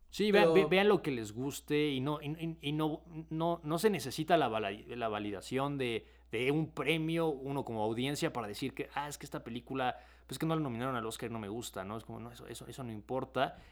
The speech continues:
Speaker 1: Y tampoco como artista, que hay muchos artistas que ya están a punto de o están empezando. Creo que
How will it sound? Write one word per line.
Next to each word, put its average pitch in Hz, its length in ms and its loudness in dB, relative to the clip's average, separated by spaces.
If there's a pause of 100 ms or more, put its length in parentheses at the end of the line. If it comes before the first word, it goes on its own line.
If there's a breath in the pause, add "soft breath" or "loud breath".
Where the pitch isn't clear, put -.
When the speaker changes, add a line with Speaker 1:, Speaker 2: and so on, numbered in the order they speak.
Speaker 1:
Y 127 100 -2
tampoco 165 340 8
como 151 100 4
artista, 147 680 -2
que 107 200 -2
hay 113 100 -4
muchos 120 280 -8
artistas 117 600 -6
que 95 320 -6 (300 soft breath)
ya 117 100 -2
están 123 260 -4
a 98 100 -6
punto 123 380 -2
de 120 220 0
o 107 100 -2
están 117 240 -4
empezando. 135 640 -4
Creo 147 240 -2
que 135 360 -2